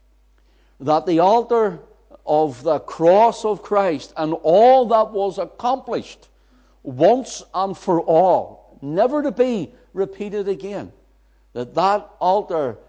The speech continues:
is no longer four square in the church. And the four square gospel that is preached according to that altar of the one time, once for all sacrifice of the blood of Christ has been watered down to fairy tales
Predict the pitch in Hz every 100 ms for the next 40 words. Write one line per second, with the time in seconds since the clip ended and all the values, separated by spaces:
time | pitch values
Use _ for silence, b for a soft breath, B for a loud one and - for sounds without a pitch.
0 | b 123 113 165 180 180 190 180 165 147
1 | - 185 190 185 - - 175 185 185 170
2 | 160 156 151 165 160 - - _ _ _
3 | _ _ _ _ _ _ _ _ b b
4 | b 151 170 160 - 208 220 214 - 196
5 | 196 165 131 180 208 - 208 180 175 165
6 | 143 - 196 208 170 - - 156 - 196
7 | 208 202 180 180 180 170 185 208 214 208
8 | 196 B B - 156 147 147 185 214 190
9 | - 196 185 180 190 - 190 175 175 175
10 | - 208 226 226 220 - 202 202 - 180
11 | 165 156 180 175 151 - 175 196 - _
12 | b b b 180 190 131 190 170 170 220
13 | 226 220 214 190 190 190 160 - 160 202
14 | 190 190 - 185 196 190 160